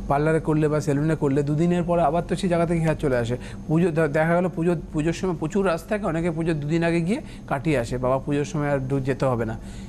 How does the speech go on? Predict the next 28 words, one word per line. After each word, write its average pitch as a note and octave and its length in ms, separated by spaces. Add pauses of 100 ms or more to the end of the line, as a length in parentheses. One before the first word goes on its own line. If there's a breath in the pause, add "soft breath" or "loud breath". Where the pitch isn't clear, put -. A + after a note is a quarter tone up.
(200)
কিন্তু F3+ 160
যেদিনকে F#3+ 340
ঘুরতে E3+ 300
বেরোবেন F#3 300
সেদিনকে E3 280
দেখলেন E3 240
এখানে D#3 200
হালকা C3+ 180
হালকা C#3 180
hair C3+ 180
চলে F#2+ 240
এসছে, G2 280 (520 loud breath)
এখানে D#3 240
হালকা D3 220
সবুজ D3+ 440
একটা C#3+ 240
layer B2+ 280
চলে A2 280
এসছে, G#2+ 260 (320 loud breath)
তখন D3 220
আপনি D3 200
বাড়িতে C3 320
বসে C3+ 200
আবার B2 160
চেষ্টা B2 280
করবেন D#3 220
সেগুলোকে A2+ 380
তোলার। F#2+ 280